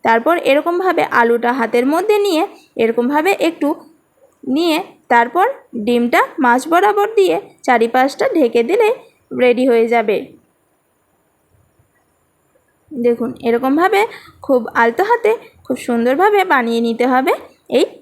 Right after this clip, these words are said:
ডিমের চপ অথবা ডিমের কাটলেটগুলো। দেখুন, দেখতে কতটা সুন্দর লাগছে। আমি একটা বাটিতে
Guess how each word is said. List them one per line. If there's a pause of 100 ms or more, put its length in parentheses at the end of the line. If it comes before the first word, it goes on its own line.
(120)
ডিমের (160)
চপ
অথবা (260)
ডিমের (140)
কাটলেটগুলো। (4000)
দেখুন, (180)
দেখতে
কতটা (240)
সুন্দর
লাগছে। (1200)
আমি (240)
একটা
বাটিতে